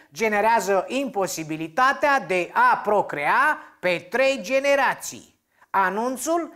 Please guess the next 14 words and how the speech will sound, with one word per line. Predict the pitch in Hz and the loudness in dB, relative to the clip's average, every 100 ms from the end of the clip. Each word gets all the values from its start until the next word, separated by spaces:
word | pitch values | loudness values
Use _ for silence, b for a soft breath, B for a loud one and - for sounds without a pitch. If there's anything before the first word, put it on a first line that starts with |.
| B | B
ar | 269 269 240 | 0 0 0
suna | - 202 294 320 | -4 -4 0 0
cam | 311 294 294 277 | 2 0 2 -2
așa: | - 202 131 - _ _ _ _ _ b b b | -2 -4 -6 -8 _ _ _ _ _ b b b
"Vând | 185 285 349 | -4 -2 0
lumânări | 294 254 226 240 277 277 | -2 0 0 2 0 2
parfumate | 233 214 - 190 175 165 175 269 294 - - - | 0 0 -2 -4 0 0 0 0 0 -4 -18 0
pentru | 294 320 226 226 | 0 0 -4 -8
cupluri | - 285 302 302 302 269 | -4 -2 -2 0 0 2
vaccinate | 254 269 - 302 339 339 277 - 208 165 - _ | 2 0 -2 -6 -2 -2 -2 0 -2 -2 -8 _
cu | - 311 | -2 -2
probleme | 311 202 180 254 277 277 269 254 | 0 -2 0 0 2 0 2 0
erectile. | 240 233 233 - 151 104 - b b b | 0 -2 -4 -8 -8 -10 -20 b b b
Telefon | 277 285 277 285 277 226 | 0 2 2 2 2 2